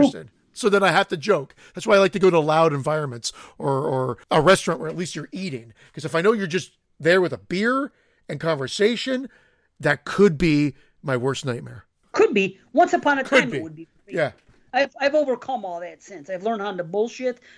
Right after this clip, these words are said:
Speaker 2: It was mostly because of work.
Speaker 1: It's true.
Speaker 2: Because I had to bullshit at work. You know what I mean? So I've, I've come around. And after I got my first girlfriend in high school, I was a senior. She was a sophomore.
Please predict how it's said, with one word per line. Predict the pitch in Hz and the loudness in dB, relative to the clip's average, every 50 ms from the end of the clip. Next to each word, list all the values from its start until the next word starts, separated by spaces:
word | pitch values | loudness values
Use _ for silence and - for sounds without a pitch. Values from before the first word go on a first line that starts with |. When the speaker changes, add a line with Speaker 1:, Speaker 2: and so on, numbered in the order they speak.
| _ _ _ - | _ _ _ -2
Speaker 2:
It | 185 185 | -2 0
was | 185 180 170 | 0 0 -2
mostly | 185 208 226 - 226 | -2 -4 -4 -4 -4
because | 202 196 196 196 185 165 | -6 -4 -4 -4 -4 -4
of | 170 160 | -6 -4
work. | 160 180 202 226 - - | -2 -2 -2 -2 -4 -10
Speaker 1:
It's | - - | -20 -18
true. | - - 190 190 | -12 -10 -10 -8
Speaker 2:
Because | 175 185 175 180 | -4 -2 0 0
I | |
had | 175 185 202 196 | 2 2 0 0
to | 185 | -2
bullshit | 160 170 202 220 220 - 214 202 | -4 0 -2 -2 0 -2 -4 -2
at | 190 196 180 | -2 -4 -2
work. | 175 196 226 240 - | -4 -6 -6 -6 -4
You | 233 220 | 0 2
know | 220 | 4
what | 226 220 220 | 4 4 4
I | 220 | 2
mean? | 220 233 240 233 _ - _ _ | 0 -2 -4 -6 _ -20 _ _
So | - - 220 214 | -4 0 2 2
I've, | 208 190 | 2 0
I've | 214 294 208 190 190 - | -4 -8 -8 -10 -10 -12
come | - - 214 208 | -14 -14 -14 -12
around. | 202 208 220 220 226 262 | -10 -10 -10 -10 -10 -10
And | 247 202 202 202 202 190 - _ _ _ _ _ _ _ _ | -10 -10 -8 -8 -8 -10 -12 _ _ _ _ _ _ _ _
after | 254 285 254 - 294 269 | -8 -8 -4 2 2 4
I | 254 240 | 4 4
got | 208 233 220 - | 2 0 -4 -4
my | 208 202 190 | -10 -14 -16
first | - - 240 233 - - | -12 -10 -10 -10 -10 -12
girlfriend | - 208 220 226 - - 247 247 247 233 - | -12 -10 -10 -10 -8 -8 -8 -6 -6 -8 -10
in | - 190 | -10 -10
high | 185 185 196 220 | -8 -6 -6 -8
school, | 226 - _ - 240 240 233 | -8 -10 _ -6 -4 -2 0
I | 196 196 | 0 2
was | 202 208 190 190 | 2 0 0 -4
a | 185 | -10
senior. | - - 196 196 196 190 | -10 -10 -8 -8 -6 -6
She | 180 - 185 | -8 -8 -8
was | 175 175 160 156 | -8 -8 -8 -10
a | 147 | -8
sophomore. | - 170 165 196 190 - 202 202 202 202 196 | -4 -2 -2 -2 -4 -2 0 0 0 0 -2